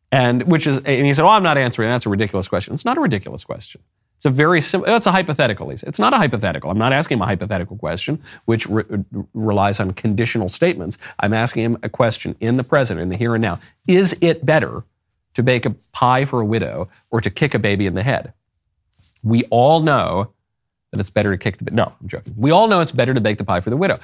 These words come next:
So if we all know that, then that means that we can come to certain conclusions about what is good and what is bad. And we can act on those conclusions. That's what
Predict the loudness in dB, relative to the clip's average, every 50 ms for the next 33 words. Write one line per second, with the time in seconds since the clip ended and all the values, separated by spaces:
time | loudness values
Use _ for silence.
0 | -14 -12 -6 -4 -2 0 2 2 0 2 2 0 0 0 0 2 4 4 4 4
1 | 4 4 2 2 2 2 0 0 0 0 0 0 0 0 0 -2 0 -2 -4 -4
2 | -4 -4 -2 -2 -2 -2 -2 -2 -2 -2 -2 -2 -2 -2 -2 -2 0 0 2 2
3 | 2 2 2 0 -2 -2 -6 -8 -16 -20 -14 _ -4 0 2 2 2 2 2 0
4 | 0 0 0 -2 -4 -4 -2 0 2 2 0 0 -2 -2 0 0 2 0 0 -2
5 | -2 0 0 0 0 0 -2 -6 -16 -18 -20 -20 -12 _ -2 0 0 0 0 0
6 | 0 0 -2 -4 -4 -4 -2 -2 0 0 0 -2 -2 -2 -2 -2 -2 -4 -6 -8
7 | -4 -2 0 0 0 -2 -6 -12 -16 _ _ _ -8 -6 0 2 2 2 2 2
8 | 0 -4 -8 -12 _ -6 -2 0 2 2 2 0 -2 -6